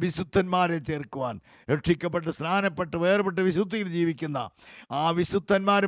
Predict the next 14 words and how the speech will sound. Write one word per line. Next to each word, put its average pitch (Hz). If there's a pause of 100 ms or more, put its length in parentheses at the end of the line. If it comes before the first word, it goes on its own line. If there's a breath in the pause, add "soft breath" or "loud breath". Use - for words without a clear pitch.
മാത്രമേ 214
അവൻ്റെ 185
വരവെങ്കിൽ 170 (100)
പോകുകയുള്ളൂ. 123 (460 loud breath)
പെന്തക്കോസുകാരെല്ലാവരും 190
എടുക്കപ്പെടുമെന്ന് 190
ഞാൻ 170
പറയുന്നില്ല. 147 (500 soft breath)
ദൈവത്തിന് 175
സ്തോത്രം. 170 (420 soft breath)
അതിനകത്ത് 160
വിശുദ്ധനായി 180
ജീവിച്ചിട്ടുണ്ടെങ്കിൽ 202
അവരെടുക്കപ്പെടും. 139